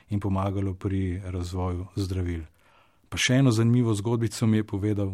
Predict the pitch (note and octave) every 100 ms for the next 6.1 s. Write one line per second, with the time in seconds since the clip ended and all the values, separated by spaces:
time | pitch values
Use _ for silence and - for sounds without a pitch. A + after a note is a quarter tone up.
0 | A2 A#2+ G2+ G2+ F#2+ F#2 G#2+ G#2 G2 F#2+
1 | - - - - G#2 G2+ G2 G2 C#3+ F3+
2 | - A2 F#2 F#2 F#2+ - - - G2 F#2+
3 | F#2+ G#2 G2+ - C3 B2 G#2 - A#2+ C3+
4 | B2+ A2 A2+ - G#2 G2 - G2+ F#2+ F#2+
5 | G#2+ C3 - G#2 F#2+ - C#3 D#3+ C#3+ A#2+